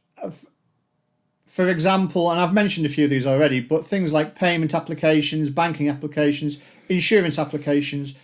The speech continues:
have all got a, an attractiveness to firms, um, and that, that, that, that are, that are being picked up. But for firms to have been, have su-,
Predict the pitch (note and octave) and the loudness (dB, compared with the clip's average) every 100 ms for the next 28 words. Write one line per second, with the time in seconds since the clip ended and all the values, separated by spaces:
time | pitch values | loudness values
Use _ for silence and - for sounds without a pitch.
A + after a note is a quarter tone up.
0 | _ D3+ D#3 F#3+ F#3 D3 C3 D#3+ D3 B2 | _ -2 2 4 2 -2 0 4 4 2
1 | B2+ - - - C3+ C#3 C#3 C#3+ - _ | -6 -18 -10 0 2 4 0 -4 -12 _
2 | - C#3+ C#3 - F3 - D#3 C3 B2+ A#2 | -2 -2 0 -2 -4 -2 -4 -4 -6 -6
3 | - - _ - C3+ B2+ A#2+ A#2 B2+ C3 | -10 -14 _ -12 -8 -2 -2 -2 -6 -10
4 | - _ _ _ - C#3+ C#3 C#3+ C#3+ - | -16 _ _ _ -2 2 2 0 -2 -2
5 | D3 D3 C#3 C3+ - G#3 D#3 D#3 D#3+ D3+ | 2 2 0 -4 -10 -16 -16 -4 -2 -2
6 | - D3+ D3 D3+ D3 - D3+ D3 C#3 C#3+ | -8 -8 -2 -2 -2 -4 -4 -2 -4 -4
7 | C#3+ D3 C#3 C3+ B2+ C3+ - A2+ - _ | -4 -2 0 0 -4 -8 -10 -12 -12 _
8 | _ _ _ - - _ - F3+ G3 F#3 | _ _ _ -20 -20 _ -4 -2 0 2
9 | A#3 B3+ B3 - G3 G3 F#3 G3 F3+ D#3 | 2 2 0 2 2 2 0 -2 -2 -4
10 | D3+ F3 - - - | -6 -6 -6 -8 -8